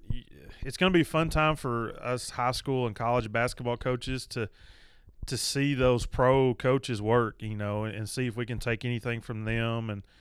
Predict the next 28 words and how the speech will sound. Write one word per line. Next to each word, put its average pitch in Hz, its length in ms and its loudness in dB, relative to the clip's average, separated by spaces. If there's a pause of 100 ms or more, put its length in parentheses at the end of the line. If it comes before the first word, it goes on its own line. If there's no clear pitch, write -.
(300)
um, 107 500 -8 (380)
it's 143 140 -6
just 175 140 -8
gonna 151 180 2
be 127 180 0
really 123 380 2
fun, 120 560 -2 (580)
uh, 107 460 -2 (320)
to - 120 -8
see 120 720 -2 (160)
how 120 220 2
this 113 180 -4
plays 113 300 -6
out 110 180 -4
because 113 300 -4
it, 120 200 -8 (460)
you 123 100 -4
know, 123 180 -2
we 131 140 -2
don't 156 180 0
know 139 260 6
the 123 120 2
lasting 123 440 0
effects 143 340 -4
that 123 100 -6
it 113 80 -10
might 113 220 -8
have, 117 320 -6